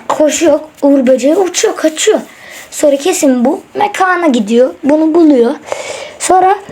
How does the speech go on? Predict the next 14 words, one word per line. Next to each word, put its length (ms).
kız 260
kur-, 260
kurbiki-, 600
kurbiyemizden 960
kaçarken 680
bu 200
bizim 320
muskopter, 720
yeşil 380
maymun, 400
mor 460
varil, 420
mavi 480
bela 460